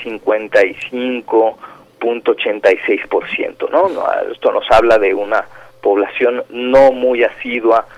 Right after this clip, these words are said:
a acudir a las urnas, y ahora, en medio de una pandemia con medidas de confinamiento, pues el,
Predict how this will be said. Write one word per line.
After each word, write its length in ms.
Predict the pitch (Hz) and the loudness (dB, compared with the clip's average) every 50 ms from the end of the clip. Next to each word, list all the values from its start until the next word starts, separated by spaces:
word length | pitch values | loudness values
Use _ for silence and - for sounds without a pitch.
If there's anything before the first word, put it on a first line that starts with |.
| - _ - | -18 _ -6
a 100 | - 101 | -6 -6
acudir 440 | - - 117 117 113 120 127 123 120 | -4 -4 -4 -2 0 2 2 4 4
a 80 | 113 | 4
las 220 | 107 107 - - - | 2 0 -2 -4 -4
urnas, 420 | 135 135 127 127 135 139 139 131 - - - - - - - | -2 -2 0 0 0 0 0 -2 -4 -10 -20 -20 -20 -16 -6
y 100 | 120 120 | -2 0
ahora, 580 | 117 113 123 135 147 151 147 131 120 113 113 107 | 2 4 4 6 6 6 4 4 2 0 0 -4
en 140 | 113 107 107 | -6 -6 -6
medio 260 | 127 123 120 120 110 | -6 -4 -4 -4 -4
de 80 | 117 | -2
una 140 | 117 117 117 | -2 -4 -2
pandemia 680 | - - 110 107 110 117 127 127 127 127 127 123 120 117 | -2 -2 -2 -2 -2 0 0 0 0 -2 -2 -2 -2 -2
con 200 | - - 113 110 | -2 -4 -4 -2
medidas 380 | 107 104 104 117 120 120 110 104 | -2 -2 0 2 2 2 2 0
de 100 | 117 110 | -2 -4
confinamiento, 760 | - 117 117 - - 135 131 131 131 127 120 117 - - 135 | -2 -4 -4 -4 -4 -4 -2 -2 -2 -2 -4 -4 -4 -6 -6
pues 220 | - - - - | -4 -6 -8 -6
el, 140 | - - - | -6 -6 -6